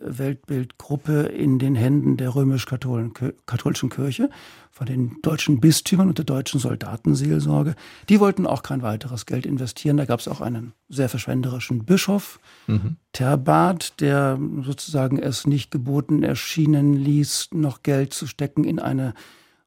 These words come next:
Speaker 1: Gruppe, ähm, die Bücher verkaufte, die unter anderem auch erotische Elemente hatten. Auch da gab es Probleme auf Seiten der römisch-katholischen Bistümer. Und, ähm, dann gab es, äh, Probleme mit dem Umbau dieser Gruppe. Die haben damals noch mit Katalogen gearbeitet,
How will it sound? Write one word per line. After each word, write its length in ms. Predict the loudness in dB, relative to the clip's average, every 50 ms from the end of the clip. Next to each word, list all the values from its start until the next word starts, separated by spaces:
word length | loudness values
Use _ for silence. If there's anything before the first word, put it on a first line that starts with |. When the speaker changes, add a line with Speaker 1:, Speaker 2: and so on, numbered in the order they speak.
| -2 0 0 0
Speaker 1:
Gruppe, 500 | 2 2 0 2 2 2 0 0 0 -2 -2 -2
ähm, 240 | 0 0 0 -2 -2 -2
die 80 | -4 -2
Bücher 320 | 0 0 0 2 0 0
verkaufte, 480 | 0 -2 -2 0 0 -2 0 0 0 0
die 120 | 0 2
unter 280 | 2 2 2 2 2 2
anderem 260 | 2 4 4 4 2
auch 260 | 2 0 -2 -2 -4 -8 -4
erotische 840 | -2 0 0 2 2 2 0 0 0 -2 -4 -2 -2 -2 -2 -2 -4 -8 -14 -20 -20 -20 _ _ _ _
Elemente 580 | -4 -2 0 0 0 0 0 -2 -2 -2 -2 -2
hatten. 260 | -2 0 0 0 0
Auch 120 | -2 0
da 160 | 2 2 2
gab 240 | 4 2 2 0 0
es 120 | -2 -6 -6
Probleme 480 | -8 -8 -8 -6 -2 -2 0 0 0 0 0 -2
auf 120 | -2 0
Seiten 320 | 0 0 0 0 0 -2
der 300 | -2 0 0 0 0 0 -2
römisch-katholischen 920 | -2 0 0 0 0 -2 -6 -10 -10 -6 -4 -4 -4 -2 -2 -2 -2 -2
Bistümer. 600 | -2 -4 -8 -8 -8 -4 -2 0 0 2 0 -2 -4 -8 -20 -20 -20 _ _ _ _ _ -20 -20 _ _ _ 2
Und, 340 | 6 6 6 6 4 2 2
ähm, 360 | 4 6 6 8 6 6 6 4
dann 240 | 4 4 6 6
gab 280 | 4 4 2 2 2 0
es, 300 | -2 -2 -2 -4 -6 -6
äh, 140 | -6 -6 -6
Probleme 540 | -4 -4 -4 -4 0 0 2 2 2 4 2
mit 180 | 2 0 2
dem 140 | 0 0 0
Umbau 420 | 2 2 0 2 2 2 0 0
dieser 240 | -2 -2 -4 -4 -4
Gruppe. 280 | -6 -6 -10 -10 -6 -4
Die 120 | -2 0
haben 140 | 0 0 0
damals 300 | 2 2 2 2 0 0
noch 100 | -2 -2
mit 120 | -2 -2
Katalogen 380 | -4 -4 -4 -2 0 0 0 0
gearbeitet, 600 | -2 -2 -2 -2 -2 -2 -2 -4 -4 -4 -6 -8